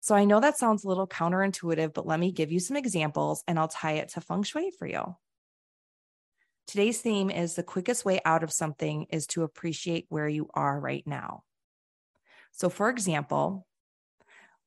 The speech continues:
we really wanted to move houses. In twenty seventeen, we were expecting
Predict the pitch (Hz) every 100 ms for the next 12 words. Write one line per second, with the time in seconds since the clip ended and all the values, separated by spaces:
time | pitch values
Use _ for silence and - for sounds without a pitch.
0 | _ _ - 165 214 254 214 208 214 185
1 | 180 175 175 185 165 156 151 - 143 135
2 | - - - - - 165 - 180 220 233
3 | 226 226 - 185 180 170 156 156 - -
4 | 160 156 196 202